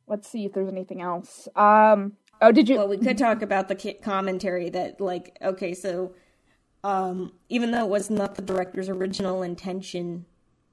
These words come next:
Speaker 2: of, of the moral of the story, uh, but it is about, like, and like he said, I wanted to come across with a message about, you know, this is, this one goes out to all the kids who feel that, or anybody that feels different,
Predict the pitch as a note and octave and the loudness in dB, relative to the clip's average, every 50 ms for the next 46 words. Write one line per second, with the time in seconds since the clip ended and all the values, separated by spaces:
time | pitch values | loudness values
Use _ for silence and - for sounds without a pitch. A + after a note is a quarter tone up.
0 | _ - F3+ F#3+ E3+ E3 F3+ - - - F#3 F#3 F3 F#3 F3+ F3+ F3+ F3+ F#3+ F#3+ | _ -4 -4 -4 -4 -4 -8 -8 -6 -4 -4 -4 -4 -4 -4 -2 -2 -2 -2 -2
1 | F#3+ F#3+ G3 F#3+ - G3 G3+ G3 F#3 F#3 - - G3 F#3+ G3 G3 G3 G3+ G3+ G3 | -2 -2 -4 -4 -6 -8 -8 -8 -8 -10 -10 -8 -8 -6 -4 -4 -4 -6 -8 -10
2 | - _ _ _ _ _ _ _ _ _ _ _ - F#3+ F3+ F3 F3 E3+ E3+ E3+ | -14 _ _ _ _ _ _ _ _ _ _ _ -4 -4 -2 -2 -2 -2 -4 -4
3 | E3 - - _ _ _ _ _ _ _ _ _ _ G3+ F#3+ F3+ F3 - - - | -6 -10 -16 _ _ _ _ _ _ _ _ _ _ 0 0 2 0 -2 -4 -10
4 | _ _ G#3 G#3 G#3 A3 A#3 B3 A3+ G#3+ G#3 G3+ G3 G3 F#3 - F#3+ F3+ - C3+ | _ _ -2 0 0 0 -2 -2 -2 -2 -2 0 0 0 0 0 0 0 0 -4
5 | F#3 F#3+ F3 F3 - G#3 G#3 G3 G3 F#3+ E3+ D#3+ - - - F#3+ F#3 F#3+ F#3+ F#3+ | -4 -6 -6 -4 -4 -4 -4 0 0 0 0 -2 -6 -8 -4 -2 -2 -2 -2 -2
6 | F#3 F#3 E3+ F#3 F#3 - G#3 F#3 F#3 F3+ F3+ - F#3 F3+ F3 F3 - F#3 F3+ - | -4 -6 -8 -10 -8 -8 -6 -6 -6 -8 -8 -8 -6 -6 -6 -8 -10 -12 -10 -8
7 | F3 F3 F3+ E3+ E3+ - F3+ F3 - E3+ F3 F3 E3 E3 E3 E3 D#3 - _ _ | -8 -6 -6 -8 -8 -10 -12 -12 -12 -10 -8 -8 -8 -6 -8 -8 -10 -12 _ _
8 | _ _ _ _ _ - F#3+ F#3 F#3 F#3+ F#3 F3+ F3 F3 F3 E3 - - _ _ | _ _ _ _ _ -8 -6 -4 -4 -4 -4 -4 -6 -6 -8 -8 -12 -14 _ _
9 | _ _ _ _ _ - G#3+ G#3 F#3+ - G#3 G3 F#3 F#3 F#3 G3+ G3 F3+ G3+ G#3+ | _ _ _ _ _ -6 -4 -4 -4 -2 -4 -6 -6 -6 -10 -12 -10 -6 -4 -4
10 | G#3+ G#3+ - G3+ G3 G3 F#3+ F3+ F#3 F3+ F#3+ F3+ E3+ D3 A#2+ - - - F3+ - | -4 -4 -4 -4 -4 -2 -2 -2 -2 -2 -4 -4 -6 -6 -8 -10 -10 -10 -10 -10
11 | - - F#3+ F#3 F#3 F#3+ F#3 F3+ F3+ - - G3 F3 F3+ - - F3 E3+ - E3+ | -8 -6 -4 -2 -2 -2 -4 -6 -10 -8 -8 -8 -8 -8 -8 -10 -10 -8 -8 -8
12 | E3 E3 D#3+ - - - - - - - - - A#2+ G2 - - G#3 G#3+ G#3 F#3 | -10 -8 -10 -12 -14 -16 -18 -16 -16 -12 -10 -10 -10 -8 -6 -6 -4 -4 -4 -4
13 | F3 E3+ F3 F3 E3 E3+ D#3 - - F#3+ F#3 E3 D#3+ F3 F3+ G3 - F#3+ F3 F3 | -4 -4 -4 -4 -6 -6 -8 -10 -8 -8 -8 -8 -8 -8 -10 -8 -6 -6 -6 -6
14 | - B2 - - - - | -8 -12 -14 -14 -16 -18